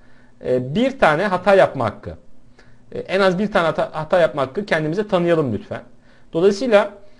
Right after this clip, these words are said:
e, her kategoride normalde bir tane hata yapma hakkımız var. Ama özellikle bu kategorilerde ben tam yapabileceğinizi bile düşünüyorum. Onu da açık açık söyleyeyim. Bazı arkadaşlarımız tam bile yapabilirler.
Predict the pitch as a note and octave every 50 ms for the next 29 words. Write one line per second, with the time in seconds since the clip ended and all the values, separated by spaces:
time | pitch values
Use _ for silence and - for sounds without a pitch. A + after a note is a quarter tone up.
0 | - - - - - D3 C#3+ C#3+ C#3+ C#3 C#3 C#3 C#3 C#3 C#3 C#3 C#3 C#3 C#3 -
1 | - G3 A#3 C4 C4 B3+ A#3 A3 G#3 F#3+ E3+ D#3+ E3 A3+ G#3+ G#3 G#3+ A3 G#3+ G3+
2 | F3+ E3 E3 A3 B3+ D4 - - - - - _ _ _ - G#3 B3 G#3+ - G3+
3 | F#3+ F#3+ F#3 G3 G#3 F#3+ F3 D#3 E3 D3+ D3+ - C#3 B2 A2 A2+ A2+ C#3 F3+ A#3
4 | - - - - - - - - - - - - - - - F3 G3 A3 A3+ A#3
5 | - - - - - - - - - - D#3+ E3 F#3+ A#3 B3+ B3 B3+ D#4 - -
6 | B3 A3 A3 G#3 F#3 F#3 E3+ F3+ G3+ A3+ A3 F#3 G3 G3 A3+ B3+ - - - -
7 | - A3 A#3 A#3+ A3+ G3 D#3 - - - - - - - - D#3 D3+ D3+ F#3 F3
8 | F#3 F3 E3 F3 D3+ D3+ E3+ F3 G#3 A#3 F#3+ F#3 - - D3+ A#2 G2 - - -
9 | - - - - D#3+ D#3+ E3 E3 D#3 - - - C3 - - - - - D3 A2
10 | G#2 C3 F#3+ G#3 - - - - - - E3+ E3+ E3+ E3+ F3 E3 D#3 D#3+ D#3+ C3+
11 | B2 - C3 A#2+ B2 D#3 G3+ G#3 - - - - - - - - - - - -
12 | - - - - E3 E3+ E3+ - - - _ - - - C3 - E3+ C#3 - C3+
13 | A#2 A2 G2+ F2+ F2 E2